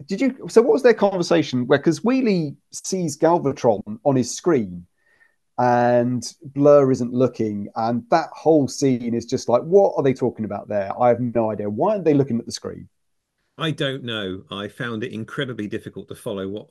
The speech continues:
Speaker 2: the, what was going on with their dialogue. I just
Speaker 1: Yeah.
Speaker 2: glossed over part of it because it's like, it doesn't really matter. I can see what's happening.
Speaker 1: Yeah.
Speaker 2: They've still got the, uh,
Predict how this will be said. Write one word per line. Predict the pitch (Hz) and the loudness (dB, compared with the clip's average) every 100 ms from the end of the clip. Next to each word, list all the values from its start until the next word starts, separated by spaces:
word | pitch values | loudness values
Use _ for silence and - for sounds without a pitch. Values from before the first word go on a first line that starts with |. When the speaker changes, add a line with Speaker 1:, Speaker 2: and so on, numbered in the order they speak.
| - | -20
Speaker 2:
the, | 113 - | -20 -20
what | - 98 | -16 -14
was | 110 92 | -14 -16
going | - 101 95 | -12 -10 -8
on | 101 95 | -8 -10
with | 95 | -10
their | 95 | -12
dialogue. | 87 92 92 90 90 87 - | -12 -12 -12 -12 -14 -16 -18
I | 87 92 90 | -16 -14 -14
just | 104 - _ _ _ _ | -16 -18 _ _ _ _
Speaker 1:
Yeah. | - | -8
Speaker 2:
glossed | 127 95 - | -6 -6 -8
over | 110 104 95 | -6 -6 -6
part | - 90 87 | -8 -8 -8
of | 90 | -8
it | 90 | -8
because | 98 - 90 | -10 -10 -10
it's | 90 | -10
like, | 90 87 | -12 -14
it | - | -16
doesn't | - - 95 | -16 -8 -4
really | 110 110 | -2 -2
matter. | 117 101 160 | -4 -4 -4
I | 98 | -4
can | 92 90 | -6 -8
see | - 120 | -6 -6
what's | 92 - | -6 -10
happening. | - - 101 101 | -14 -10 -6 -4
Speaker 1:
Yeah. | |
Speaker 2:
They've | 101 110 107 | -4 -4 -6
still | - 147 143 | -4 -2 -2
got | 113 101 | -4 -6
the, | - 110 98 | -8 -8 -8
uh, | 92 | -10